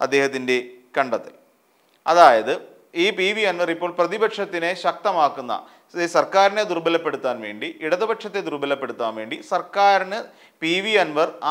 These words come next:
ആയുധം നൽകുന്നു എന്നുള്ള ഒരു പേരുദോഷം കൂടിയായി. അതിന് പറയുന്നത് അദ്ദേഹം ഈ സത്യത്തിൽ പ്രതിപക്ഷ കക്ഷികളുടെ കയ്യിലെ കോടാലിയായി മാറി എന്നുള്ളതാണ്, ആ, എം വി ഗോവിന്ദൻ മാഷിൻ്റെ ഒരു കണ്ടെത്തൽ. അദ്ദേഹം പിന്നെ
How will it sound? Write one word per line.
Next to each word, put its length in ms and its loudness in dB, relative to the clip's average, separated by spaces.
ആയുധം 380 0
നൽകുന്നു 440 -4
എന്നുള്ള 260 -8
ഒരു 160 -6
പേരുദോഷം 520 -8
കൂടിയായി. 360 -14
അതിന് 180 6
പറയുന്നത് 360 4
അദ്ദേഹം 260 0
ഈ 20 -6
സത്യത്തിൽ 400 -4
പ്രതിപക്ഷ 440 -2
കക്ഷികളുടെ 520 0
കയ്യിലെ 320 0
കോടാലിയായി 720 4
മാറി 300 -2
എന്നുള്ളതാണ്, 500 -2
ആ, 40 6
എം 100 -8
വി 140 0
ഗോവിന്ദൻ 360 -4
മാഷിൻ്റെ 360 -2
ഒരു 160 -8
കണ്ടെത്തൽ. 380 -10
അദ്ദേഹം 320 2
പിന്നെ 180 -2